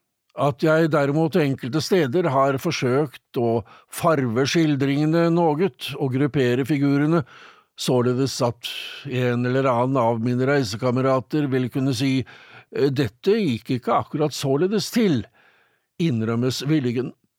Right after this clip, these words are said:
Men jeg tror ikke skildringene taper noget derved, når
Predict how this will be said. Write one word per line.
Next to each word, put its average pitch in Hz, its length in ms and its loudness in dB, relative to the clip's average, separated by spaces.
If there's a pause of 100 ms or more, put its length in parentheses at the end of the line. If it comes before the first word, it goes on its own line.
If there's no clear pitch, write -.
(640)
Men 151 240 2
jeg 196 160 2
tror 226 360 0
ikke 220 280 -2
skildringene 151 840 -2
taper 175 400 0
noget 156 520 0 (120)
derved, 170 400 2 (800)
når 160 300 2